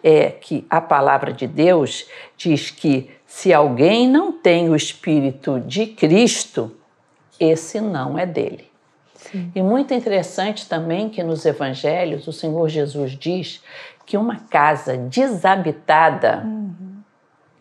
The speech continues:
Speaker 1: está aberta, e essa é uma palavra forte, mas está na Bíblia.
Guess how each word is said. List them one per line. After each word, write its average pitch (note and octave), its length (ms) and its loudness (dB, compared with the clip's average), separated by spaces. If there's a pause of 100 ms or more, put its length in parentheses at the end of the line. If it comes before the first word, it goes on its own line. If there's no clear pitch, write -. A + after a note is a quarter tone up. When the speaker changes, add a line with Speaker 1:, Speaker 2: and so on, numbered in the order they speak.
(180)
Speaker 1:
está D#3 420 2
aberta, E3+ 800 4 (960)
e D3+ 100 -2
essa C#3 200 -4
é D3 40 -4
uma D3 120 -4
palavra C#3 420 -4
forte, - 600 -14 (400)
mas C3 120 -14
está - 180 -10
na C#3 120 -6
Bíblia. A#2+ 440 -12